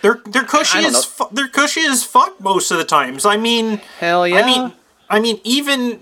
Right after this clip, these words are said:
Speaker 1: even in countries where the public service isn't unionized, it might as well be for the amount of, uh,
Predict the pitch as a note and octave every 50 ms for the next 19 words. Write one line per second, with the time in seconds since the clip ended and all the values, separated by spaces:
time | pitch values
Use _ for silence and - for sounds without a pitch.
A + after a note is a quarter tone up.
0 | - - A3+ C4+ C4 C#4+ C#4 C4 A#3 G#3 - A#3 A#3 A#3+ - A#3 A3 G#3 G3 -
1 | F3+ F3+ F#3 F3+ - - G3 F#3 F3+ F3+ F3+ - - - F3 F3 E3 E3 D3+ -
2 | - _ - G#3+ G#3+ G#3+ A3+ G#3+ G3 E3 F3 F3 F#3 A3 B3 B3 A3+ F#3+ - B2
3 | A#2+ C3 B2 A2 G#2+ A2+ B2 - - - - - - - - - - G3 G#3+ G#3
4 | G#3+ A#3 B3+ C#4 D4+ B3+ B3+ G#3 D#3+ D#3+ D3 F3 F#3 F#3 A3 A#3+ A#3+ F#3+ G3 E3
5 | C3 C3+ C#3 - - G3+ F#3 F#3 F#3+ F#3+ F3 E3 E3+ E3+ F3+ G3+ G3 F#3+ G3 F3+
6 | F3 E3+ E3 D#3+ D3+ C#3+ - - - D#3+ C#3+ C#3 C#3 C3+